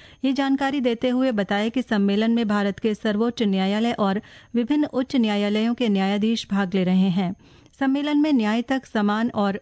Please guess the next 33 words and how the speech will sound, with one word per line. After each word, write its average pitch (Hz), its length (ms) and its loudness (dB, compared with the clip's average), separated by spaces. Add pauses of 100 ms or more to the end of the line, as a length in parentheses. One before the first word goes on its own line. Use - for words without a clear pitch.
(100)
प्रभावी 233 400 0
पहुंच 214 500 0
सुनिश्चित 202 520 -2
करने, 202 400 0 (380)
विधिक 277 280 0
सेवा 247 300 0
तंत्र 240 380 -2
को 254 180 -2
सुदृढ़ 208 400 -2
बनाने, 185 500 0 (160)
कारागार 190 480 0
सुधार, 214 460 -2 (320)
अंडर 262 260 0
ट्रायल 262 300 -2
बंदियों 220 420 0
के 254 100 -2
अधिकारों 202 480 0
की 220 160 -2
सुरक्षा 208 460 -2
तथा 202 300 -2
मानव 226 400 0
केंद्रित 202 420 -2 (380)
विधिक 254 260 -2
सहायता 233 460 -2
को 254 160 -2
और 240 300 -2
अधिक 247 360 -2
प्रभावी 220 440 0
बनाने 196 400 0
जैसे 226 320 -2
महत्वपूर्ण 196 640 0
विषयों 220 380 0
पर 226 280 -2